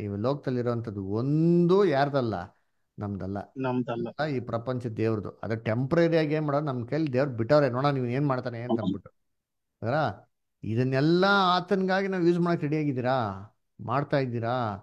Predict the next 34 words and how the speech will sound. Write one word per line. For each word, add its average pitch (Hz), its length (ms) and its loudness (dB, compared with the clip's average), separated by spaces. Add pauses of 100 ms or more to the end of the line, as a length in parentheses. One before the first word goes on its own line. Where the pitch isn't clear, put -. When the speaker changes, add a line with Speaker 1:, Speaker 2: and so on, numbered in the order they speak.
(440)
Speaker 1:
ಅಂತ 113 160 -4
ದೇವ್ರು 131 280 0
ಏನ್ 151 100 0
ಮಾಡ್ತಾರೆ, 135 240 -4
ನಮ್ಮನ್ನ 110 220 -6
ಪರೀಕ್ಷೆ 143 380 -6
ಮಾಡಿ 123 180 -6
ನೋಡ್ತಾರೆ 107 280 -6
ಅಂತೀನಿ. 98 360 -14
ಅದರ 110 300 -4
ವಿಧವೆ 135 340 0
ಸ್ತ್ರೀ 147 380 -2 (640)
ಎಲಿಯ 165 240 2
ಬಂದು 156 200 0
ಏನ್ 165 140 0
ಕೇಳ್ತಾರೆ, 101 540 -4 (160)
"ಆ, 135 40 -6 (460)
ನನ್ಗೆ 117 280 -2
ರೊಟ್ಟಿ 127 240 -4
ಮಾಡ್ಕೊಡು." 127 720 -6
"ಅಯ್ಯೋ, 143 140 -2
ಇರೋದಿಷ್ಟೇ, 170 600 2
ಪರವಾಗಿಲ್ಲ, 190 480 0
ನಿಮ್ 147 180 -2
ಮಕ್ಳು 135 220 -6
ಸತ್ರು 151 260 -6
ಸರಿ 160 180 -6
ಚಿಂತೆ 135 240 -6
ಮಾಡ್ಬೇಡ, 139 260 -2 (500)
ನೀವ್ 123 100 -2
ಮಾಡ್ಕೊಡು" 131 320 -2
ಅಂತ 113 120 -6
ಹೇಳ್ತಾರೆ. 95 340 -10 (100)
ಅದರ 127 160 -6